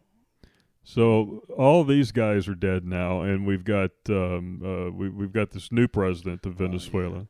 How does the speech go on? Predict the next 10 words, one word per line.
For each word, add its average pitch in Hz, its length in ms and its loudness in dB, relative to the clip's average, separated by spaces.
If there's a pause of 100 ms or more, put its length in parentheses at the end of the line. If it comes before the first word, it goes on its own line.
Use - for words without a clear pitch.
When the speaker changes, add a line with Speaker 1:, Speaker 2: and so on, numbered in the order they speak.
(120)
Speaker 2:
I, 110 200 -14 (160)
I 131 80 -16
remember 151 480 -14
that 113 240 -16
day. 104 260 -12
I 90 60 -14
mean, 95 240 -16
he - 260 -16
went 135 260 -12
in, 147 140 -10